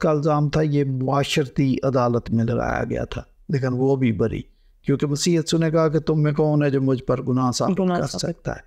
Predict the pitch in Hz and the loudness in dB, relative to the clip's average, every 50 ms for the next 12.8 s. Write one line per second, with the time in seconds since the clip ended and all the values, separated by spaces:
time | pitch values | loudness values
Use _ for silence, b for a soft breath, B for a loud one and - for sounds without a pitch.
0 | _ - 196 185 175 170 180 175 _ - _ _ _ _ - 156 156 156 - 185 | _ -2 0 0 2 0 -2 -4 _ -20 _ _ _ _ -2 0 0 0 0 0
1 | 175 190 196 - _ _ - 180 180 156 151 147 147 147 143 160 147 143 135 - | 0 0 -2 -8 _ _ -4 -2 0 2 2 2 2 2 2 2 0 0 0 -4
2 | - _ _ _ _ _ _ _ _ _ - 160 156 160 160 151 143 - - - | -8 _ _ _ _ _ _ _ _ _ 0 2 2 4 2 0 -2 -6 -12 -20
3 | _ _ _ _ _ _ _ _ - 156 156 143 - - 151 147 147 - 165 165 | _ _ _ _ _ _ _ _ 0 2 2 2 2 2 0 0 2 0 0 2
4 | 160 165 165 165 160 - - 143 127 131 131 123 123 127 120 113 - - - _ | 2 2 2 2 2 0 0 0 2 2 2 2 2 0 0 -2 -2 -8 -16 _
5 | _ - 135 127 - - - _ _ _ - - - _ - _ _ - 185 180 | _ -8 -8 -8 -8 -16 -20 _ _ _ -20 -20 -20 _ -20 _ _ 0 2 4
6 | 185 185 175 160 - 151 143 139 131 131 131 120 - 127 - 135 117 120 127 120 | 4 4 4 2 0 -2 -2 0 0 0 0 0 -2 -2 0 0 0 0 -2 -4
7 | 127 131 147 180 196 196 190 - 196 180 175 180 185 180 165 185 170 180 160 - | -4 -2 0 0 0 -2 0 0 0 0 2 0 0 0 -2 -2 -2 -2 -2 0
8 | 170 165 160 160 - 165 156 - 170 160 160 165 170 196 151 - - 151 151 - | 0 0 0 0 0 -2 0 0 0 0 0 0 0 -2 -2 -2 -4 -4 -4 -6
9 | - _ _ _ _ _ _ _ 143 120 - - - 139 143 165 175 208 202 185 | -14 _ _ _ _ _ _ _ -18 -16 -12 -8 -4 0 0 2 2 2 2 2
10 | - - 135 120 135 127 123 120 113 123 127 123 123 123 120 113 - 135 123 131 | 2 0 -2 0 0 0 0 0 -2 0 0 0 0 -2 -4 -4 -2 -2 -2 -2
11 | 123 117 - 131 127 127 117 - 120 123 - 127 127 127 127 127 113 - 143 147 | -2 0 2 2 2 2 0 -2 -4 -2 -2 -2 0 0 0 0 0 0 -2 -4
12 | 143 - 139 131 - - 135 - 120 123 - _ - - - - | -4 -6 -6 -6 -2 -4 -2 -2 -2 -6 -6 _ -12 -14 -14 -14